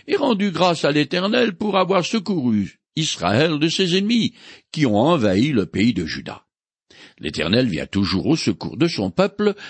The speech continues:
quand il se confie en lui. Depuis le jour où il l'a fait sortir d'Égypte, Dieu a été fidèle à son alliance et le demeurera jusqu'à la fin des temps, quand il délivrera encore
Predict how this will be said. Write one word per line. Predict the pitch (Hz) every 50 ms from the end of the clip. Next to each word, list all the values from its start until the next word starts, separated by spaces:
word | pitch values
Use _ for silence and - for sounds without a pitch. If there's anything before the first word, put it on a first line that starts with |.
| - - -
quand | 247 262 247 - -
il | 240 240 185
se | - -
confie | 180 139 - 180 202 226 233 220 - 269 277 269 180
en | 104 80 67
lui. | 60 58 55 52 - _ _ _ _ _ _ _ _ _ _ _ _ _ _ _ -
Depuis | 247 233 - 285 262
le | 214 208 208
jour | 175 220 247 247 202 131 101 78 - _ _ _ _ _ _ -
où | 165 175 165
il | 160 147 131
l'a | 110 95
fait | - - 87
sortir | - - 156 143 - - - 170 160 104
d'Égypte, | 73 76 69 - - 151 170 - _ - 190 175 - - - - - _ -
Dieu | - 87 107 196 220 226 233 220 143
a | 147
été | 165 - - 196 185
fidèle | - 220 226 185 208 202 185
à | 160 135
son | - - 104 92
alliance | 95 104 110 127 156 185 190 196 185 - - 202 - - - - - - _ -
et | -
le | 139 127 -
demeurera | - 82 101 180 185 165 117 92 90 87 85 120 135 127 139 165 180 180 180
jusqu'à | 156 110 117 160 190 185 - - - 285 339
la | - - 220
fin | - 240 226
des | 208 233 220
temps, | - 262 254 247 185 - - _ _ _ _ _ _ -
quand | - 73 71 - -
il | 67 65 60 55
délivrera | 57 117 143 160 160 110 78 85 92 78 - 71 - - -
encore | 151 185 180 - - 101 117 135 131 95 -